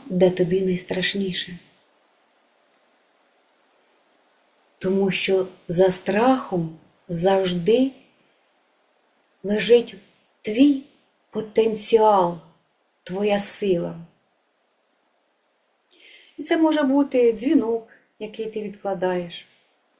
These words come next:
рішення, якого уникаєш, слова, які боїшся вимовити, або дія,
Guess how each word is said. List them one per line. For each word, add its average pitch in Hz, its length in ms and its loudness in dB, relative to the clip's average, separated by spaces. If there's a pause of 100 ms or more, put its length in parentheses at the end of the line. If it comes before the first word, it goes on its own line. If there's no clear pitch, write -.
(800)
рішення, 277 760 4
якого 240 340 2
уникаєш, 208 800 -8 (720)
слова, 190 540 2 (260)
які 190 240 -10
боїшся 190 540 -2
вимовити, 185 500 -4 (960)
або 285 220 4
дія, 262 480 2